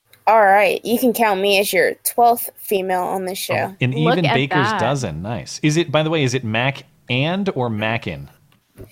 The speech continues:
Speaker 1: Mac and.
Speaker 3: I think a baker's
Speaker 1: Well,
Speaker 3: dozen is
Speaker 1: and,
Speaker 3: thirteen.
Speaker 1: you know, mac and cheese, Mac and Jesus.
Speaker 2: Gotcha.
Speaker 3: Oh.
Speaker 2: Okay. Gotcha.
Speaker 1: Yeah. So
Speaker 2: Oh,
Speaker 1: my
Speaker 2: yeah, but is a
Speaker 1: question
Speaker 2: baker's dozen thirteen?
Speaker 3: It's
Speaker 2: Yeah,
Speaker 3: thirteen.
Speaker 2: fa-, fair point, yeah.
Speaker 1: All right,
Speaker 2: I'm not
Speaker 1: my
Speaker 2: a baker,
Speaker 1: question
Speaker 2: obviously, sorry.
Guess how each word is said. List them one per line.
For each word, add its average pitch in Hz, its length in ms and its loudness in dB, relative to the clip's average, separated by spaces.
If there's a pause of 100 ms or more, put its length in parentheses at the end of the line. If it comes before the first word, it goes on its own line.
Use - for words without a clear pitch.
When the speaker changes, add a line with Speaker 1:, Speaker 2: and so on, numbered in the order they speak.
(300)
Speaker 1:
Mac 220 360 0 (100)
and. 185 340 -4 (720)
Speaker 3:
I 262 60 -4
think 415 180 -2
a 494 120 2
baker's 269 320 0
Speaker 1:
Well, 233 100 4
Speaker 3:
dozen 220 260 0
is 180 220 -6
Speaker 1:
and, 208 100 0 (280)
Speaker 3:
thirteen. 165 220 -12
Speaker 1:
you 233 100 0
know, 254 160 2
mac 233 320 -2
and 233 140 -4
cheese, 226 480 -6
Mac 208 300 0
and 208 160 -4
Jesus. 220 500 -2
Speaker 2:
Gotcha. 120 480 0
Speaker 3:
Oh. - 240 -4
Speaker 2:
Okay. 196 380 -8
Gotcha. 185 200 -4
Speaker 1:
Yeah. 208 160 -2 (680)
So 247 300 2
Speaker 2:
Oh, 131 60 2
Speaker 1:
my 135 120 6
Speaker 2:
yeah, 117 40 0
but - 120 -4
is 135 80 0
a - 40 2
Speaker 1:
question 156 180 2
Speaker 2:
baker's 160 220 -2
dozen 160 300 -2
thirteen? 165 480 -8
Speaker 3:
It's 226 120 -10
Speaker 2:
Yeah, 170 60 -6
Speaker 3:
thirteen. 220 380 -6
Speaker 2:
fa-, 196 220 -14
fair 101 200 -4
point, 71 300 -14
yeah. 73 140 -14 (1120)
Speaker 1:
All - 80 0
right, 120 100 2
Speaker 2:
I'm 135 80 2
not 135 120 2
Speaker 1:
my 277 60 0
Speaker 2:
a - 40 -6
baker, 117 200 2
Speaker 1:
question 214 320 -6
Speaker 2:
obviously, 254 320 -12
sorry. - 200 -16